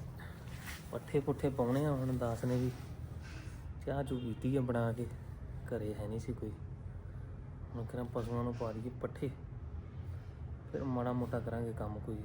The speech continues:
ਹੋਰ। ਠੀਕ ਆ, ਪਸ਼ੂਆਂ ਨੂੰ ਪਾ ਪੂ ਕੇ ਪੱਠੇ, ਦਾਸ ਜੀ ਆ ਗਏ ਘਰੇ। ਕਰੋ ਚੈੱਕ, ਲੀੜਿਆਂ 'ਤੇ ਨਾ ਜਾਇਓ, ਲੀੜੇ ਆਪਣੇ ਇਹੀ ਹੁੰਦੇ ਆ। ਕਿਤੇ ਵੀ ਜਾਣਾ ਆਉਣਾ, ਕੰਮ ਕਰਨਾ,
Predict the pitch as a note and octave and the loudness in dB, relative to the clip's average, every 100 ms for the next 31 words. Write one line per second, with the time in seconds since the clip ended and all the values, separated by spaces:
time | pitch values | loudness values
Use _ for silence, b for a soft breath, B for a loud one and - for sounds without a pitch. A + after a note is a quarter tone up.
0 | G2+ G#2+ G#2+ G#2 - - - - - - | -4 -2 -2 -2 -4 -6 -6 -6 -6 -4
1 | - - - - - - - - - A#2 | -4 -6 -6 -6 -6 -6 -6 -6 -4 -2
2 | B2+ - - - - - - - - - | -2 -4 -6 -6 -6 -6 -6 -8 -12 -16
3 | - E3 E3 E3 E3+ E3+ D3 D3+ D#3+ F3 | -4 -2 4 4 4 2 2 4 2 2
4 | F3 D3+ - D#3+ D3 C#3+ C3+ D#3+ D3+ C#3 | 2 -2 -2 -2 2 4 4 4 6 6
5 | - - C3+ - - - - - - - | 2 2 2 2 -2 -20 -20 -20 -20 -20
6 | - - B B B B - C3+ C3 A#2+ | -20 -20 B B B B 0 2 0 -4
7 | - - - - B B B B B - | -12 -18 -20 -20 B B B B B -10
8 | D3+ C3 C3+ D3 D3 C3 C#3 D3+ D3 - | -2 2 8 8 8 6 8 6 4 0
9 | - - - C3+ B2+ C3 C3+ B2 C3+ B2+ | -16 -20 -6 0 4 6 6 6 4 4
10 | A#2+ C#3+ B2+ A2 G2 - - - - - | 6 6 6 2 -2 -8 -20 -20 -20 -4
11 | D#3 D3 D#3 C#3+ B2+ A#2+ B2 B2 B2 B2 | 0 2 2 4 2 2 2 2 2 2
12 | B2 A#2+ B2+ A#2+ A#2+ B2 A#2+ | 2 0 0 0 0 0 0